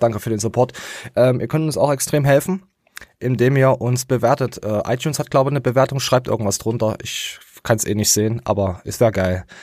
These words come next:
wenn ihr uns da mal ein paar Sternchen gibt und einen Daumen nach oben oder bewertet uns irgendwo, wo man uns bewerten kann. Wär mega geil. So, wollen wir, wollen wir anflowen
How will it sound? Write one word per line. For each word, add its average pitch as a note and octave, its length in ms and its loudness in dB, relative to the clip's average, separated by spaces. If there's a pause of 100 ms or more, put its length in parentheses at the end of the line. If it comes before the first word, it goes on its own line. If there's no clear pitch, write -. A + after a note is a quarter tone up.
(240)
wenn G2 120 -6
ihr G2 60 -4
uns F2+ 120 -2
da - 80 -4
mal F2 120 -6
ein E2+ 60 -8
paar F2+ 120 -6
Sternchen - 360 -4
gibt - 360 -10
und F2+ 100 -10
einen F#2 260 -8
Daumen F#2+ 180 -2
nach G#2+ 120 -4
oben E3+ 260 2
oder D3 220 2
bewertet F3 320 2
uns E3 160 -2 (140)
irgendwo, E3+ 380 6
wo D#3 60 2
man C#3+ 240 2
uns D3 200 -8
bewerten D3+ 360 0
kann. C3+ 300 -6 (640)
Wär C#3+ 200 4
mega C#3+ 240 2
geil. G2+ 280 2 (220)
So, F#2 260 -6 (500)
wollen A2+ 140 -2
wir, G#2+ 240 -2 (100)
wollen A#2 220 -2
wir A#2 200 0 (120)
anflowen F#3 800 2